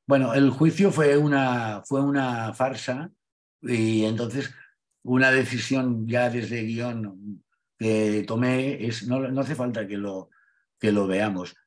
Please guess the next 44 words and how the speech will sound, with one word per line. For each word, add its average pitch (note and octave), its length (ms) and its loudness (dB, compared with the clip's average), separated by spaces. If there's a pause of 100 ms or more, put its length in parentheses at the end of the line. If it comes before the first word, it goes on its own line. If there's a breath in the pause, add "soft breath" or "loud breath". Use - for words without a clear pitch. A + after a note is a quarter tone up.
(120)
Solo C#3 600 6
vamos C#3+ 240 2
a D#3+ 60 4
matarlo D3 380 0
con B2 160 -4
una B2 320 -6
imagen G2+ 640 -8
que G2+ 240 -4
es, - 180 -10 (460 soft breath)
eh, G#2+ 60 -12 (520)
que - 100 -4
no B2 120 2
sé C#3+ 120 2
si C#3+ 200 2
realmente B2+ 560 2
que-, B2 200 -6
queda C3+ 220 0
matado B2 280 2
con C3 100 -2
una A#2+ 120 0
imagen, C3+ 340 -4
pero A#2+ 160 -2
la, B2 100 -2
la B2 240 -4
idea D3 320 0
era C#3+ 400 -4 (200)
una C3+ 240 -4
anécdota C#3+ 480 -2
que B2 120 -8
pa-, G#2+ 180 -8
que, G#2+ 240 -6
que G#2+ 140 -6
pasó C#3+ 320 2
y C3+ 40 4
que F#2+ 100 -2
sale B2 200 0
en B2+ 100 0
la A#2 140 0
película, C3+ 460 -2
que B2+ 140 -4
es - 200 -10 (240 soft breath)
cuando G#2+ 380 0
entran B2+ 400 0
los, A#2 400 -4